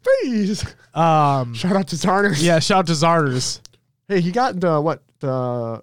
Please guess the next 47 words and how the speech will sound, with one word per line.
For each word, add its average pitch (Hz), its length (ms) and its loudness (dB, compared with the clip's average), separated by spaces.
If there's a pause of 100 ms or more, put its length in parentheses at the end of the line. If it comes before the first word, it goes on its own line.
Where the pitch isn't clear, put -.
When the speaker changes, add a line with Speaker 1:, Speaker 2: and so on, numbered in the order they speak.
Speaker 1:
fourth 175 240 -4
round 262 320 -4 (120)
of 208 140 -10
the 220 80 -4
F 233 140 -8
F 247 140 -8
A 294 100 -6
too? 247 240 -4
Speaker 2:
He 160 100 -4
did. 147 440 2
He 156 120 4
made 190 120 4
it 202 80 4
Speaker 1:
He's, 208 60 -6
Speaker 2:
pretty 180 140 0
far. 165 300 -2
Speaker 1:
he's - 100 -18
kicking 190 220 -6
some 139 140 -8
butt. 196 260 -10
Speaker 2:
He 151 140 -10
did. 123 360 -6 (160)
He 131 120 -8
did, 120 180 -6
he 117 80 -8
did, 104 180 -12
he 80 80 -16
did. 76 220 -16 (580)
Um, 113 680 -4 (2750)
oh, 170 180 2
Dave 160 280 2
says, 156 220 -2
"Shout 180 180 2
out 185 100 0
to 175 100 -2
how 165 260 2
our 147 140 0
head 151 260 -2
T 160 200 -4
O 147 120 2
could 143 180 -8
not 139 180 -6
say 165 160 -2
Boba 135 340 -2
Fett's 131 300 -8
name 123 220 -8
right." 143 200 -4